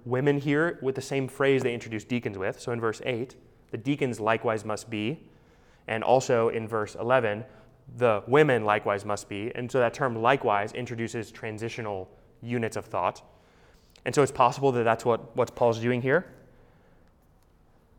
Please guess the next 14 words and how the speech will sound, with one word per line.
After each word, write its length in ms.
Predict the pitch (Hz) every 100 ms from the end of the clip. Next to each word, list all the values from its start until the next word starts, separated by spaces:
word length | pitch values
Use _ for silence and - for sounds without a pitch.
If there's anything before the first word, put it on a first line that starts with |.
| _ -
The 100 | 139
other 160 | 170
possibility, 640 | 180 156 147 139 135 185 - -
uh, 260 | 123 123 120
is 140 | 131
the 80 | 135
wa-, 160 | 131 -
is 160 | 135 123
that 500 | 120 - - - -
Paul 240 | 147 147
is 180 | 143 123
doing, 400 | 131 139 135 131
as 200 | 123 127
the 140 | 120